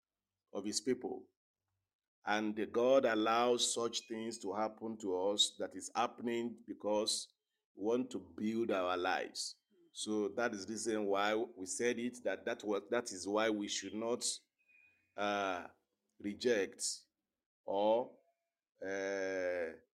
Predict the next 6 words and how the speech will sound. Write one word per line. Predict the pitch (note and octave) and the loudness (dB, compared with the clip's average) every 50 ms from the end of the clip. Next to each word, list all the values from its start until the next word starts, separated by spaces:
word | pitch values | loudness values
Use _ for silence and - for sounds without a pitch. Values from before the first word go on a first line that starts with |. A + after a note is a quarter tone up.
| _ _ _ _ _ _ _ | _ _ _ _ _ _ _
disdain | _ G#2 G#2 G2 F#2 - A2+ A#2+ B2+ C3+ C#3 C#3 A#2+ | _ -8 -6 -6 -8 0 4 4 6 6 6 4 2
the | A2+ A2+ | 0 -2
time | A2+ - B2 A2+ B2 B2 A#2 | -4 -2 0 0 2 2 2
of, | A2 G#2 G2 F#2+ F2+ F#2+ | 0 0 0 -2 -2 -2
uh, | G2 F#2 F#2 F2+ F2+ F2 E2+ D2+ - - _ _ _ _ _ _ _ _ _ - | -2 0 0 0 0 -2 -4 -6 -10 -14 _ _ _ _ _ _ _ _ _ -4
challenges. | G2+ G#2+ A2 A2+ A#2 A#2 - - - - - - - - - - | -4 0 0 0 0 -2 -6 -10 -12 -8 -6 -6 -6 -6 -10 -14